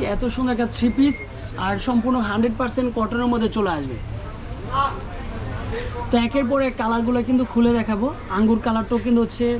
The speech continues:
পারফেক্ট একটা কালার চলে আসবে। সবসময় চাই ভালো একটা ড্রেস, ভালো একটা কালার আপনাদের মাঝে তুলে দেওয়ার জন্য। আঙ্গুর কালারটাও দেখেন, মাশাআল্লাহ, অনেক সুন্দর, উপর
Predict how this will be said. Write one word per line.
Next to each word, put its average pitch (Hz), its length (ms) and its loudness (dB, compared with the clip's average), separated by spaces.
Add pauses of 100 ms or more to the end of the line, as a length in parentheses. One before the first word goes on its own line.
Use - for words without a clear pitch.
(120)
পারফেক্ট 202 560 -2
একটা 202 180 -2
কালার 185 280 0
চলে 190 200 2
আসবে। 175 180 -2 (1800)
সবসময় 254 380 2
চাই 269 120 2 (100)
ভালো 214 200 2
একটা 233 220 0
ড্রেস, 233 220 4 (140)
ভালো 185 160 0
একটা 202 240 -2
কালার 196 300 0
আপনাদের 190 380 -2
মাঝে 185 260 2
তুলে 190 240 2
দেওয়ার 208 240 6
জন্য। - 140 -4 (500)
আঙ্গুর 226 260 2
কালারটাও 233 380 0
দেখেন, 226 220 -2 (120)
মাশাআল্লাহ, 160 400 -4 (120)
অনেক 214 320 0
সুন্দর, 180 200 -2 (120)
উপর 247 180 -2